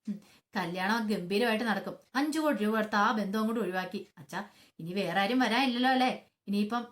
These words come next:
കല്യാണക്കാരായുമ്പോ മുഹൂർത്ത സമയത്ത് ഞാൻ പ്രകാശന്റെ ഭാര്യ എന്ന് പറഞ്ഞ് ആരെങ്കിലും വരുവോ?" "അതെന്താടാ, നിനക്ക് എന്നെ അത്രയ്ക്ക് വിശ്വാസം ഇല്ലെന്ന്?" ചോദിക്കും. "അല്ല, ഇപ്പൊ ഞാൻ അറിയാത്ത പല കാര്യങ്ങളല്ലേ സംഭവിച്ചേ, അതുകൊണ്ട് ചോദിച്ചാന്ന്" പറയാം. "ഹേയ്,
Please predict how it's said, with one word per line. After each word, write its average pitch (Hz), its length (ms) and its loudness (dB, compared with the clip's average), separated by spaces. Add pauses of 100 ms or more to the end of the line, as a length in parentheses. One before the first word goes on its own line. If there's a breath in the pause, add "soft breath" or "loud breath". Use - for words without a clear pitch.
(640 soft breath)
കല്യാണക്കാരായുമ്പോ 285 800 2
മുഹൂർത്ത 247 380 0
സമയത്ത് 254 400 2 (340 loud breath)
ഞാൻ 302 220 0
പ്രകാശന്റെ 262 460 0
ഭാര്യ 240 360 2
എന്ന് 262 120 4
പറഞ്ഞ് 254 180 2
ആരെങ്കിലും 247 420 2
വരുവോ?" 233 260 0 (380)
"അതെന്താടാ, 190 420 0 (380 loud breath)
നിനക്ക് 415 220 -2
എന്നെ 277 140 4
അത്രയ്ക്ക് 262 360 -2
വിശ്വാസം 220 440 0
ഇല്ലെന്ന്?" 226 240 2
ചോദിക്കും. 208 220 -4 (280)
"അല്ല, 165 240 -10 (420 loud breath)
ഇപ്പൊ 160 240 -12
ഞാൻ 190 280 -2
അറിയാത്ത 208 260 2 (100)
പല 226 180 0
കാര്യങ്ങളല്ലേ 254 540 2
സംഭവിച്ചേ, 220 480 0 (300 loud breath)
അതുകൊണ്ട് 359 360 2
ചോദിച്ചാന്ന്" 220 460 2
പറയാം. 196 240 0 (240)
"ഹേയ്, 226 200 0